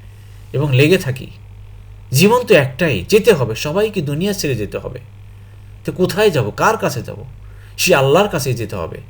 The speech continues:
তো আল্লাহর কাছে যাওয়ার আগে আসুন আমরা নিজেকে তৈরি করি,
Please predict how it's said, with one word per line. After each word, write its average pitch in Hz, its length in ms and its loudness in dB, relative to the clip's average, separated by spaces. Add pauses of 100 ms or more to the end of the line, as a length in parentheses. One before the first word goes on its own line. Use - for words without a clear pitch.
(680)
তো - 80 -2
আল্লাহর 120 320 -2
কাছে 143 200 -4
যাওয়ার 107 280 -2
আগে 104 140 -8
আসুন 107 280 -4
আমরা 104 200 -8
নিজেকে 165 360 -4 (100)
তৈরি 285 260 6
করি, 113 320 -4